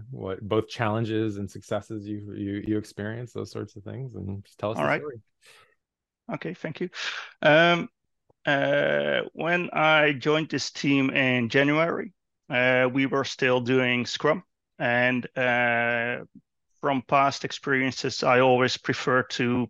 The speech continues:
Speaker 2: pair program. And, uh, this team was working in silos. And, uh, immediately that, uh, I, I tried to pair as much as possible. I played a little dumb fun. "Hey, uh, can we pair? I don't get it.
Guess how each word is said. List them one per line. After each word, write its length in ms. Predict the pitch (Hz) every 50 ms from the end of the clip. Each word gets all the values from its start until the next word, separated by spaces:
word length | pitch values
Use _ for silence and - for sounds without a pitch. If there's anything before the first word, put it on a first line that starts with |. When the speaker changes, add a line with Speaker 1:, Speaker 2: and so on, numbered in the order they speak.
| -
Speaker 2:
pair 180 | - 135 123 120
program. 500 | - - - 127 123 123 139 139 156 175 - _ _ _ _ _ _ _ _ _ _ _ _ _ _ _ _ _ -
And, 440 | 196 135 117 113 113 117 120 117 - -
uh, 180 | 135 120 117
this 240 | 113 117 127 - -
team 300 | - 151 143 139 139 131
was 280 | 127 127 127 113 - -
working 360 | 147 135 127 - - 139 120
in 140 | 117 110 110
silos. 580 | - - 127 117 113 117 113 110 - - - - - - - - - - - - - - _ -
And, 400 | 113 110 113 113 113 113 110 -
uh, 580 | - 123 120 117 117 113 113 113 117 117 117 - -
immediately 720 | 123 127 135 139 139 135 139 135 127 135 135 131 131 131
that, 240 | 123 127 120 117 - _ - -
uh, 520 | 123 113 113 113 113 113 113 117 113 -
I, 280 | 135 123 123 123 - 135
I 20 |
tried 380 | 123 - - - 127 123 - -
to 240 | - 147 127 131 123 - -
pair 340 | 127 131 135 123 123 127 127
as 180 | 117 - -
much 220 | 135 139 139 - -
as 120 | 123 -
possible. 480 | - - 139 - - 190 151 147 143 139
I 300 | 131 123 120 120 117 113 _ - _ _ _ -
played 220 | - 143 127 127
a 40 | 127
little 240 | 123 127 123 127 120
dumb 220 | 117 120 123 123
fun. 240 | - - - 117 120
"Hey, 300 | 135 160 - - - -
uh, 240 | 147 139 135 135 135 -
can 160 | - 147 131
we 140 | 123 127 127
pair? 420 | - - 127 131 131 135 131 127 131
I 140 | 131 127
don't 240 | 127 135 135 127 117
get 180 | 123 123 123 127
it. 160 | 131 127